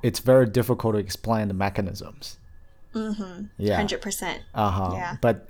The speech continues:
Speaker 1: I think what these people are doing is to go into, dig into the deep, uh, mechanisms
Speaker 2: Right,
Speaker 1: and trying to
Speaker 2: right.
Speaker 1: develop these C fifteen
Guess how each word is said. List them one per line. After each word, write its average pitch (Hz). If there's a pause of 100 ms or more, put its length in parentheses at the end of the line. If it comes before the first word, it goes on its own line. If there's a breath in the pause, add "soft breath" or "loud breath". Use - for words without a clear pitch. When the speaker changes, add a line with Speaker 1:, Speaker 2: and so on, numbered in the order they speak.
Speaker 1:
I 117
think 113
what 110
these 110
people 110
are 107
doing 101
is - (160)
to 98 (120)
go 107
into, 104
dig 113
into 117
the 101
deep, 101 (720 soft breath)
uh, 101
mechanisms 104 (680 soft breath)
Speaker 2:
Right, 226
Speaker 1:
and 110
trying 113
to -
Speaker 2:
right. 101
Speaker 1:
develop 110
these 101
C 110
fifteen 101